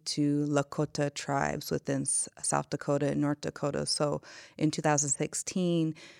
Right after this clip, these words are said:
the fight against the Dakota Access Pipeline, which is bringing oil through some of the reservations of the sovereign nations, which had potentially would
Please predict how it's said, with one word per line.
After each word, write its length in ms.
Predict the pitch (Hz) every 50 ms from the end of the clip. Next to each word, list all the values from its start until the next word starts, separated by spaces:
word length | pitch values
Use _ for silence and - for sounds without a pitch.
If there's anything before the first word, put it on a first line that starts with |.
| - _ _
the 180 | - 147 147 139
fight 240 | - - 147 - 165
against 280 | 151 - 151 143 -
the 60 | - 143
Dakota 300 | 151 147 - 151 147 147
Access 400 | - 135 139 - - 151 143 -
Pipeline, 580 | - - 190 180 180 - 180 170 165 165 165
which 180 | 165 151 - -
is 80 | 147
bringing 300 | - - 139 139 143 151 - -
oil 560 | 170 170 165 165 165 160 160 156 156 151 151 151 -
through 280 | - 202 214 214 220 214
some 260 | - - 175 160 160
of 80 | 156 151
the 140 | 151 147
reservations 640 | 147 147 147 147 147 147 151 147 139 - 151 147 -
of 80 | 143 147
the 80 | 147
sovereign 420 | - - 151 147 147 139 147 147 143
nations, 580 | 143 143 143 - - - 143 139 143 143 -
which 220 | 151 147 - - -
had 240 | 156 - 147 - -
potentially 640 | 165 - 185 180 180 - 170 160 156 156 160 175 - _
would 560 | - 175 180 196 190 170 151 156 156 175 190